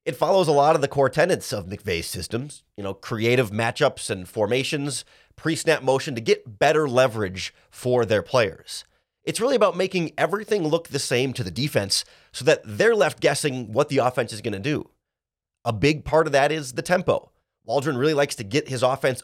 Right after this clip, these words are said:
up to the line of scrimmage quickly so he can see how the defense responds.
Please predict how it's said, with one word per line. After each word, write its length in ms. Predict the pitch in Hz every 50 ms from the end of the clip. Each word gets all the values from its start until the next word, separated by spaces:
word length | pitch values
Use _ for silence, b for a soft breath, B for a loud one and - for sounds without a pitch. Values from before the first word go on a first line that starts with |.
| _ -
up 200 | 139 - - -
to 80 | -
the 80 | 120 110
line 160 | 113 120 117
of 60 | 113 -
scrimmage 260 | - 117 98 90 -
quickly 380 | - 160 151 180 233 247 233 b b b b b b b
so 140 | - - 160
he 100 | 170 214
can 160 | 202 214 180
see 320 | - - 220 214 196 175 - -
how 220 | - - - 180 196
the 100 | 170 156
defense 420 | 135 156 147 - 151 139 - -
responds. 680 | 120 113 - - 196 185 92 - - - - - -